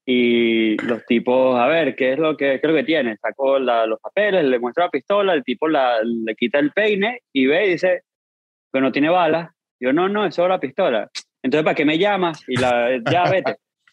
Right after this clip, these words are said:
Speaker 1: O sea, como el tipo ofendido que le hizo
Speaker 2: Ajá.
Speaker 1: perder tiempo por la pistola, como que es algo súper normal. Pero claro, ya después en la aerolínea no me dejaron pasarla, o sea, de, por ahí hay como una sanción de Rusia y de Siria, no puedes sacar armas, o sea, y claro,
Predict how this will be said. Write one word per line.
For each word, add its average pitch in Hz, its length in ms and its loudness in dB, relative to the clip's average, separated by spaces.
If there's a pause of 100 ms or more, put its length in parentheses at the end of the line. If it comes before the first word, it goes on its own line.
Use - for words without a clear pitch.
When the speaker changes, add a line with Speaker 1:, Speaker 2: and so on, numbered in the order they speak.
(240)
Speaker 1:
O 139 60 -2
sea, 170 140 0
como 160 200 0
el 156 80 0
tipo 147 180 -2
ofendido 165 600 0
que 202 120 -2
le 156 60 2
hizo 143 80 0
Speaker 2:
Ajá. 165 200 2
Speaker 1:
perder 139 220 -2
tiempo 170 460 0 (420)
por 175 140 2
la 165 140 2
pistola, 160 380 0
como 147 200 0
que 135 80 -2
es 143 100 0
algo 160 160 0
súper 165 220 -2
normal. 143 400 -2 (760)
Pero 147 260 0
claro, 156 280 0
ya 127 220 0
después 143 400 -2
en 156 80 0
la 156 60 0
aerolínea 131 360 -2
no 143 80 -4
me 151 120 -2
dejaron 131 360 0
pasarla, 143 680 0
o 127 40 -4
sea, 123 220 0
de, 120 420 -8 (240)
por 127 100 0
ahí 123 80 0 (120)
hay 120 60 -2
como 143 180 0
una 135 140 -2
sanción 123 460 -2
de 131 120 2
Rusia 143 340 0
y 127 40 2
de 113 60 -2
Siria, 131 300 0
no 127 100 -2
puedes 131 200 0
sacar 117 240 -2
armas, 139 400 0
o - 100 -20
sea, 117 400 0
y 120 120 -4
claro, 139 300 -2